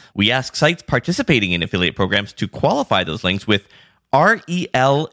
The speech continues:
equals sponsored in the code, regardless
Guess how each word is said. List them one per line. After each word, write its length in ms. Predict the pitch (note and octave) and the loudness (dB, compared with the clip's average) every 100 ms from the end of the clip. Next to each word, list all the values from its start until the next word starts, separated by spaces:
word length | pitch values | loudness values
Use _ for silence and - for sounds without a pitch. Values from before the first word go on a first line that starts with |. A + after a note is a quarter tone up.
| _ | _
equals 500 | C#3+ D3 D3+ C#3+ C#3+ - | -2 2 2 2 0 -8
sponsored 760 | - - D3+ D#3+ A#2+ D#2+ - _ _ _ _ _ _ _ | -6 0 2 2 -2 -4 -8 _ _ _ _ _ _ _
in 100 | F#2 | -4
the 80 | - | -4
code, 380 | - C2+ C3 G3 _ - - | -2 0 0 -2 _ -20 -4
regardless 580 | C3 D3 F3+ D3 - | 0 2 2 0 -6